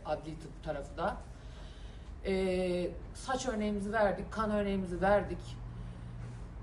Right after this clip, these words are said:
Sabah yedide tabii o şekilde evden, e, alınmak çok üzdü beni.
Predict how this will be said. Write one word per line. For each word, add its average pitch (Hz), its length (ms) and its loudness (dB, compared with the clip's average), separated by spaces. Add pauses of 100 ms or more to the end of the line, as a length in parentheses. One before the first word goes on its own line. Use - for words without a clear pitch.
Sabah 233 640 6
yedide 240 340 4
tabii 226 340 0 (300)
o 208 100 4
şekilde 226 680 0 (140)
evden, 202 480 2 (240)
e, 185 220 2
alınmak 214 640 0
çok 254 200 -6
üzdü 170 280 -2
beni. 156 260 -2